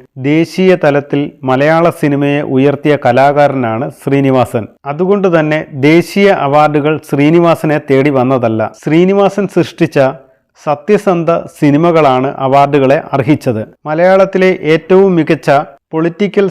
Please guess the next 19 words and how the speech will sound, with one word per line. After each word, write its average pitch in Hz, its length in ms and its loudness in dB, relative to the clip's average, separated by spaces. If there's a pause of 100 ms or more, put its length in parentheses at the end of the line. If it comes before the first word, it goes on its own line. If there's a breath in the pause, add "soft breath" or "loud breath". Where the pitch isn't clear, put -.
സറ്റയർ 170 600 0
ഏതെന്ന് 151 380 0
ചോദിച്ചാൽ 139 560 0 (160)
ഒരേ 160 280 4
ഒരു 147 160 2
ഉത്തരമേ 143 560 0
ഉള്ളൂ, 113 320 0 (120)
സന്ദേശം. 151 560 -2 (120)
അന്ധമായ 170 720 0 (160)
രാഷ്ട്രീയ 170 600 2
വിരോധവും 139 800 0 (160)
മുദ്രാവാക്യങ്ങൾക്കിടയിൽ 156 1300 0 (180)
മറന്നുപോകുന്ന 143 640 0 (160)
കുടുംബ 147 460 0
ബന്ധങ്ങളും 127 480 0 (280)
ഇത്ര 170 200 -4 (100)
മനോഹരമായി 143 640 -2 (140)
ആരെങ്കിലും 135 400 -2 (180)
എഴുതിയിട്ടുണ്ടോ? 131 580 0